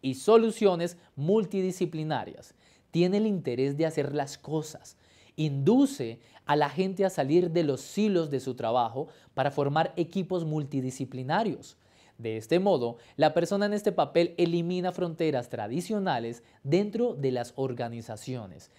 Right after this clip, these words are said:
y crea oportunidades para los miembros del equipo para asumir nuevos roles. Más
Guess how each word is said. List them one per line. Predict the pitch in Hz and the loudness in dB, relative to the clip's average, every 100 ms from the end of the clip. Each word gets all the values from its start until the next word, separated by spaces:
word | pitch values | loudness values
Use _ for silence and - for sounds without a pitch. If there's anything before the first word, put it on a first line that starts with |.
| _ - | _ -8
y | 131 | -4
crea | 151 151 151 | 2 4 4
oportunidades | 147 143 131 143 135 127 123 180 | 4 0 -4 -6 -2 -2 0 -2
para | - 120 | -4 -4
los | 113 113 | -4 -6
miembros | 139 147 113 107 | -6 -6 -6 -6
del | 120 165 | -2 0
equipo | 180 196 143 151 - - _ | 0 0 0 -2 -6 -20 _
para | 151 160 | 4 4
asumir | - 147 143 156 151 160 220 269 | 2 -8 -4 -4 -2 0 2 2
nuevos | 143 123 117 120 | 0 -4 -4 -6
roles. | 117 104 95 - - - | -6 -6 -8 -14 -18 -6
Más | 143 202 226 | 4 4 4